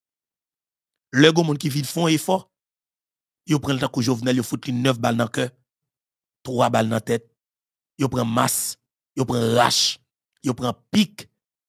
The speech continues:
yo imilye, yo kraze l nèt, pou yo di ou pa gen dwa.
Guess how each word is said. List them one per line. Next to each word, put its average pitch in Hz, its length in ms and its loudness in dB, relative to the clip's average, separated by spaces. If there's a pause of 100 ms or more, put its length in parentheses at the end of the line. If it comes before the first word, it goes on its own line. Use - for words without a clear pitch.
(500)
yo 170 160 8
imilye, 143 400 0
yo 139 80 0
kraze 208 540 0
l 214 60 -2 (180)
nèt, 392 340 0 (960)
pou - 160 -2
yo 143 60 -2
di 120 100 -2
ou 135 80 2
pa 120 160 -4
gen 113 120 -4
dwa. 107 260 -2